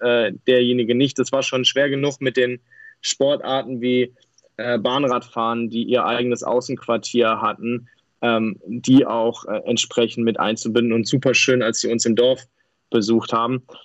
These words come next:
Ähm, du hast gefragt, den einen Shot, der ist sicherlich bei mir das Bild von Zverev, äh, in der Kabine nach dem Halbfinale gegen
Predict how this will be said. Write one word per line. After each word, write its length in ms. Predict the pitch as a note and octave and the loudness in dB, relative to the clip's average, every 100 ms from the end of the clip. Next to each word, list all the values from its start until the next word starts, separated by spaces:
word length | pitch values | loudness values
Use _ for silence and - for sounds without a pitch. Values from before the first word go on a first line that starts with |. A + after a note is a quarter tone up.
| _ | _
Ähm, 320 | B2 B2+ B2+ - - - - | -4 -4 -4 -8 -18 -20 -6
du 140 | C#3 | -2
hast 160 | C#3 - | -2 -4
gefragt, 320 | C3 D#3 C#3+ | -4 -4 -2
den 100 | C3+ | -6
einen 220 | A2 B2+ | -6 -6
Shot, 240 | - B2+ | -4 -4
der 100 | B2+ | -4
ist 80 | C3 | -4
sicherlich 480 | C#3+ C#3 B2+ B2+ B2 | -6 -4 -4 -4 -4
bei 140 | C3 | -2
mir 500 | B2 C3 C#3 C#3 C3 - | 0 2 2 2 -2 -4
das 260 | B2 - | -8 -8
Bild 520 | - C3 C3 B2+ - - _ | -6 2 2 2 -2 -16 _
von 360 | - B2 A#2+ | -6 -4 -4
Zverev, 560 | A#2 - B2+ C3 B2+ B2 _ _ | -6 -2 0 2 2 0 _ _
äh, 180 | A2+ - | -16 -10
in 120 | B2 | -2
der 120 | B2 | 0
Kabine 720 | A#2 A#2+ A2 B2 A#2+ A#2 A2+ A2 _ _ _ - | 0 0 4 4 6 4 2 -2 _ _ _ -4
nach 220 | A2+ A2 | -2 -2
dem 220 | B2 A2+ | 0 0
Halbfinale 600 | G#2+ A2 - A2+ G#2+ G#2+ | 2 -2 -2 -2 2 2
gegen 480 | G#2 G#2+ G#2 G2 G2+ | 2 0 0 -2 -6